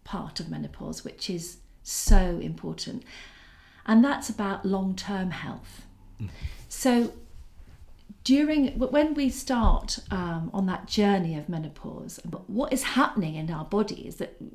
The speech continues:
Speaker 1: I didn't know about, and, and a lot of women now do know more about, thank goodness, are hormones, are those reproductive hormones, are fluctuating. Estrogen, if you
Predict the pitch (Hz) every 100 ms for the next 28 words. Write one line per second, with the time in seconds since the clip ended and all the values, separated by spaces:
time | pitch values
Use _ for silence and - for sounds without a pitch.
0 | - - - 151 170 294 202 - - -
1 | - 247 254 - _ - 185 180 190 190
2 | 185 190 175 175 175 165 - - - 254
3 | 269 226 - 185 180 170 214 262 - -
4 | - - - - 165 - - - - -
5 | - 233 247 240 220 - - - - 311
6 | 359 208 - - - - 190 180 226 208
7 | 202 - - 233 175 - - - 214 220
8 | 208 208 247 - - 143 143 147 - 285
9 | 254 202 185 175 208 214